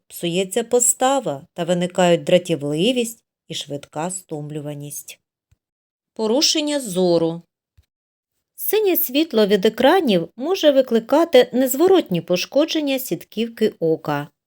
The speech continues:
Це особливо стосується підлітків,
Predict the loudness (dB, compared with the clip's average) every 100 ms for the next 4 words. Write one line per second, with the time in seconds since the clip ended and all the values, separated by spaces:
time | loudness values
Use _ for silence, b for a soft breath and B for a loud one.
0 | _ _ _ _ _ _ -2 2 2 4
1 | 2 4 4 4 2 -4 -2 0 0 0
2 | -2 -2 0 -2 0 -4 -4 -6